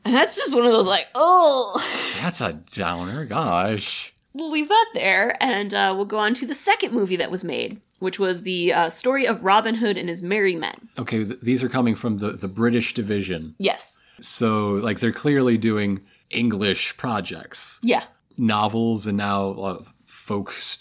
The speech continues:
Speaker 2: hero from, from England. Like,
Speaker 1: Yeah.
Speaker 2: stereotypically, even. <laughs>
Speaker 1: Yes.
Speaker 2: Yeah.
Speaker 1: Um, and it's also stuff that, like, you know, you have pirates,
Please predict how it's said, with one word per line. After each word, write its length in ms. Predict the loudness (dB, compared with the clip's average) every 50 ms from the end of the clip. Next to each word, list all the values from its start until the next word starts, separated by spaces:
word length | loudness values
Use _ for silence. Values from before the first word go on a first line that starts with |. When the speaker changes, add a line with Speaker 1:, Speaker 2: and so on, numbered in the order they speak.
| -12 -16
Speaker 2:
hero 600 | -12 -6 -4 -2 -2 0 0 -2 -2 -2 -4 -6
from, 520 | -10 -12 -6 -4 -2 -2 -2 -4 -6 -8 -10 _ _ _
from 220 | -12 -6 -2 0
England. 340 | 0 0 0 -2 -6 -12 -10 -2
Like, 100 | 0 2
Speaker 1:
Yeah. 160 | 2 2 0 -4 -12 _ _ _ _ _ _ _ _ _ _ _ _ -12
Speaker 2:
stereotypically, 1040 | -12 -2 0 0 2 2 4 4 4 2 2 0 0 2 2 -2 -2 -2 -6 -6
even. 600 | -6 -4 -4 -2 -2 -2 0 0 0 2 0 -2 -2
<laughs> 60 | 0
Speaker 1:
Yes. 440 | 2 2 2 2 0 -6 -14 -14 -10 -8
Speaker 2:
Yeah. 240 | -8 -8 -8 -8 -12 -16 _ -20 -20 -20 _ _ -2 0
Speaker 1:
Um, 300 | 2 4 4 4 2 0
and 100 | 0 -2
it's 140 | -2 0 0
also 200 | -2 -2 -2 -4
stuff 320 | -4 -2 -2 -2 -2 -2
that, 160 | -6 -4 -2
like, 500 | -2 -2 0 -2 -2 -6 _ -20 -20 _ _ _ _ _ _
you 80 | -4 -2
know, 40 | 2
you 40 | 2 2
have 100 | 0 2
pirates, 600 | 2 2 4 4 2 2 0 -6 -6 -6 -6 -8